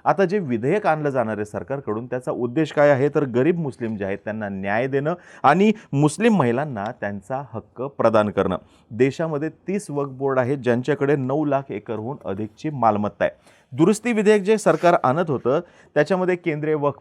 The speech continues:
परिषद, राज्य वक्फ बोर्ड यांचं एकत्रीकरण करण्याचा प्रस्ताव आहे, ज्याच्यामुळे मुस्लिम महिलांना आणि बिगर मुस्लिमांना सुद्धा इथे प्रतिनिधित्व मिळेल. विधेयकातील तरतुदीनुसार वक्फ बोर्डाला त्यांच्या मालमत्तेमधून जे उत्पन्न मिळतं ते देणगीसाठी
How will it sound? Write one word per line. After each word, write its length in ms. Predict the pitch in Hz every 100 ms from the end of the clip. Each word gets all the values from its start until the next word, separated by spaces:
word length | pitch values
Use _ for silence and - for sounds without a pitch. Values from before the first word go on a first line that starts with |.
| -
परिषद, 520 | 110 147 - 156 156
राज्य 360 | 151 131 123 139
वक्फ 240 | 131 113
बोर्ड 320 | 107 143 151
यांचं 360 | 131 127 127 156
एकत्रीकरण 800 | - 120 156 156 156 143 143 151
करण्याचा 400 | 117 120 127 135
प्रस्ताव 380 | 123 120 131
आहे, 100 | 127
ज्याच्यामुळे 460 | 120 113 139 131 135
मुस्लिम 440 | 120 117 139 127
महिलांना 460 | 110 101 120 135 165 - - -
आणि 140 | 135
बिगर 360 | 170 143 151 208
मुस्लिमांना 540 | 180 143 127 113 107
सुद्धा 320 | 110 98 101 131
इथे 280 | 98 - 117
प्रतिनिधित्व 600 | - 127 120 107 92 98
मिळेल. 220 | 92 85 - _ _
विधेयकातील 680 | 113 131 165 175 165 196 -
तरतुदीनुसार 760 | 151 131 180 196 190 175 156 135
वक्फ 300 | 123 143 175
बोर्डाला 400 | 147 143 135 143
त्यांच्या 300 | 139 135 147
मालमत्तेमधून 720 | 127 117 135 - 151 139 143
जे 100 | 147
उत्पन्न 420 | - - - 180
मिळतं 400 | 170 165 185 143 156 - _
ते 80 | 190
देणगीसाठी 840 | 175 131 160 165 185 214 143 165